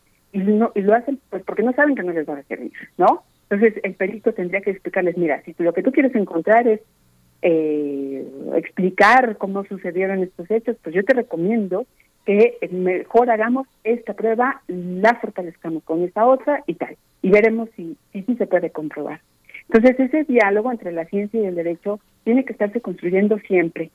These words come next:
Ya no pueden los actores caminar uno para un lado y el otro para el otro, porque,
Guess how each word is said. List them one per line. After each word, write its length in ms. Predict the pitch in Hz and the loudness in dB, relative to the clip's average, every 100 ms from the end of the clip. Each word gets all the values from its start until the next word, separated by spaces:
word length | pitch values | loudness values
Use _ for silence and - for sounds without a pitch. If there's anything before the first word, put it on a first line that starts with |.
| - | 0
Ya 100 | 190 | 2
no 140 | 220 | 0
pueden 500 | 208 190 214 269 185 | -2 -2 -2 0 -2
los 160 | 175 180 | -4 -6
actores 420 | 170 175 175 185 - | -8 -4 -4 -4 -6
caminar 440 | 170 165 180 190 - | -2 2 2 2 0
uno 220 | 196 190 | -2 -2
para 180 | 180 180 | -2 -4
un 80 | 180 | 0
lado 380 | 185 190 202 - | 0 0 -2 -2
y 80 | 170 | 0
el 80 | 165 | 0
otro 200 | 180 190 | 0 -4
para 200 | 208 214 | -2 0
el 80 | |
otro, 220 | 220 202 208 | 0 -2 -4
porque, 340 | - - 160 | -6 -8 -12